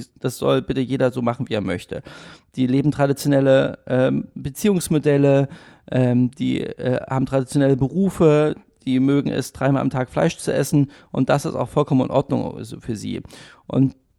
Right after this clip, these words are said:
die haben das Gefühl, dass sie, dass sie bevormundet werden von Menschen, die in Großstädten leben, ähm, und die in der Poli-, die in der Politik sitzen, die in den Medien sitzen. Und, ähm, da ist das, äh,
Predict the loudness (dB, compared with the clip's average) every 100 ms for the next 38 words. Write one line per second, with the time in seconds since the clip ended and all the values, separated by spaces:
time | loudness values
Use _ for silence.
0 | _ 4 4 2 -4 -6 0 4 6 6
1 | 4 -2 -2 0 -2 -4 _ -6 -4 -4
2 | -2 -2 4 4 6 4 2 2 2 2
3 | 0 2 2 2 0 -2 0 -4 0 0
4 | 0 0 0 0 2 2 4 2 -2 -20
5 | -20 -14 0 4 6 4 2 -2 0 0
6 | 0 0 0 -2 -6 -8 -2 0 0 -2
7 | -4 -2 -2 -4 -4 -4 -4 -2 2 4
8 | 4 2 2 2 2 2 -2 -20 -20 -18
9 | 2 4 4 -2 -2 2 4 2 -2 _
10 | _ 2 4 2 -2 -2 -2 -2 -10 _
11 | _ -12 -2 2 2 0